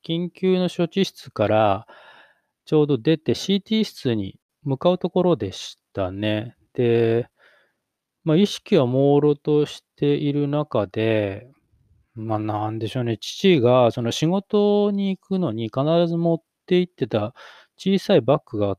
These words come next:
たんですよ。で、その中に携帯とメモ帳とかね、入ってたんですけど、まあ、そのバッグを持っ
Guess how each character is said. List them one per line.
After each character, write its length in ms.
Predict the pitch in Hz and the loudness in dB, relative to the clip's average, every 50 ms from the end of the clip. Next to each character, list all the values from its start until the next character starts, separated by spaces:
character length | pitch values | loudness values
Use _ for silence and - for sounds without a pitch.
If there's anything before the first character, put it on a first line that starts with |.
| _ _ | _ _
た 100 | - 92 | -18 -16
ん 40 | |
で 80 | 92 98 | -16 -16
す 160 | - - - | -8 -4 -4
よ。 120 | 110 101 - | -4 -4 -2
で、 100 | - 139 | -2 -2
そ 140 | 139 - 170 | -2 -2 -2
の 120 | 175 190 202 | -2 -2 -2
中 260 | 208 202 - 143 147 | -2 -2 -4 -4 -4
に 120 | 156 143 - | -4 -4 -2
携 240 | - 143 135 131 - - | 2 2 2 2 2 0
帯 160 | 143 139 131 131 | 0 0 0 -2
と 260 | _ - 170 147 104 | _ 2 2 2 2
メ 160 | 104 113 113 | 0 -2 -4
モ 160 | 120 123 113 | -4 -4 -6
帳 320 | - - - 131 123 120 117 | -6 -4 -4 -2 -2 -2 -4
と 140 | - 113 | -6 -8
か 80 | 98 98 | -10 -10
ね、 160 | 98 123 - _ _ _ - - - - - - - - - - - - - - - - - - _ _ _ _ _ - | -10 -14 -16 _ _ _ -20 -20 -20 -20 -20 -20 -20 -20 -20 -20 -20 -20 -20 -20 -20 -20 -20 -20 _ _ _ _ _ -2
入 120 | 139 135 | 0 0
っ 40 | 131 - _ _ _ _ - | 0 -2 _ _ _ _ -6
て 120 | - 113 | -6 -6
た 200 | - - 117 113 | -4 -4 -4 -4
ん 60 | 110 | -4
で 100 | 104 101 | -6 -8
す 120 | 98 - - | -10 -10 -10
け 100 | - 117 | -8 -4
ど、 200 | 117 120 113 113 | -2 0 0 0
ま 100 | 117 117 | -2 -4
あ、 40 | 110 | -6
そ 200 | - - 180 190 | -4 -4 -2 0
の 220 | 208 214 196 175 165 - _ _ _ - | 0 0 -2 -4 -8 -14 _ _ _ 0
バ 200 | 202 208 220 - | 0 0 0 0
ッ 20 | _ _ _ _ _ _ _ _ _ _ | _ _ _ _ _ _ _ _ _ _
グ 180 | - 170 139 127 | 0 4 4 4
を 60 | 120 | 4
持 160 | 117 117 | 4 0
っ 20 | 117 | -2